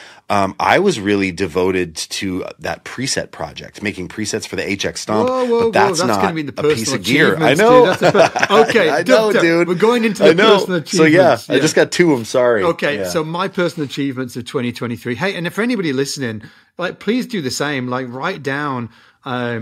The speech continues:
Speaker 2: your personal
Speaker 1: Yeah.
Speaker 2: achievements. Also, write down your personal losses, where you could have done better.
Speaker 1: Yeah.
Speaker 2: Um, and then, and then if, if, if it, you know, tickles your fancy, how about writing some personal goals for twenty twenty-four as well? We'll get into them in,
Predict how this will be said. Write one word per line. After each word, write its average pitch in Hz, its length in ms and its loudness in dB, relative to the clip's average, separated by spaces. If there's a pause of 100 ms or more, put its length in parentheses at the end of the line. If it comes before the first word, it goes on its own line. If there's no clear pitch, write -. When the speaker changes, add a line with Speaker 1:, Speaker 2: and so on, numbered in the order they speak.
(120)
Speaker 2:
your 120 120 -10
personal 139 380 -2
Speaker 1:
Yeah. 113 160 -2
Speaker 2:
achievements. 139 440 -6
Also, 147 360 -6
write 131 300 -6
down 131 200 -8
your 117 100 -8
personal 127 420 -8
losses, 120 480 -8
where 123 180 -2
you 120 160 -6
could 113 140 -8
have 113 100 -8
done 104 200 -12
better. 123 420 -8
Speaker 1:
Yeah. 80 400 -10
Speaker 2:
Um, 120 320 -8
and 135 160 -8
then, 131 420 -8
and 131 140 -8
then 135 260 -6
if, 135 240 -12
if, 160 220 -10
if 147 180 -8
it, 143 180 -2
you 135 120 -6
know, 123 100 -6
tickles 131 380 -6
your 127 80 -8
fancy, 131 640 -8 (160)
how 147 120 -6
about 139 220 -6
writing 131 220 -6
some 127 180 -10
personal 120 360 -8
goals 113 260 -10
for 113 60 -20
twenty 107 240 -16
twenty-four 107 420 -16
as 101 80 -16
well? 107 120 -14
We'll 131 120 -6
get 143 140 -4
into 135 160 -12
them 127 120 -4
in, 120 220 -10